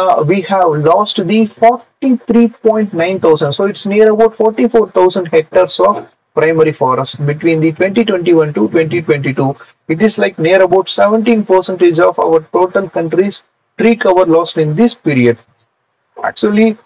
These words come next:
what the author is trying to say here, if we want to improve our global tree cover, the tree cover loss should be decreased by ten percent each and every year, so that by twenty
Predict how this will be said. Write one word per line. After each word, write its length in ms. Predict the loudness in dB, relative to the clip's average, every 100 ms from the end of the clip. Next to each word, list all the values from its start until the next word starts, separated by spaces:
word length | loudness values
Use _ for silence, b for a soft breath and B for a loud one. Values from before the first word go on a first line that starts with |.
| -2
what 200 | 0 2
the 80 | 0
author 280 | 0 0 -4
is 100 | -2
trying 240 | -2 -2
to 80 | -2
say 200 | 2 2
here, 140 | 2
if 200 | 2 0
we 140 | 0 0
want 400 | 2 2 0 0
to 280 | 0 2 0
improve 500 | -2 -2 0 0 0
our 260 | 0 0
global 460 | 0 0 2 0 -2
tree 240 | -2 -2
cover, 460 | 0 0 2 2 -2 -10 _ -2
the 400 | 0 0 -2 -10 _ -2
tree 200 | 0 0
cover 320 | 0 2 2
loss 360 | 2 2 4 2
should 320 | 0 -2 -2
be 120 | -2
decreased 840 | -4 -4 -6 -2 2 2 0 -4
by 200 | 0 0 0 _
ten 240 | -2 0
percent 580 | -2 -4 -2 0 2 0
each 300 | -2 -2 0
and 240 | -2 2
every 280 | 2 2 0
year, 380 | 0 2 2 0 -4 _ _
so 260 | -6 -2 2
that 240 | 4 4 0 _ _ _
by 180 | 0 0
twenty 520 | -2 -6 -2 2 2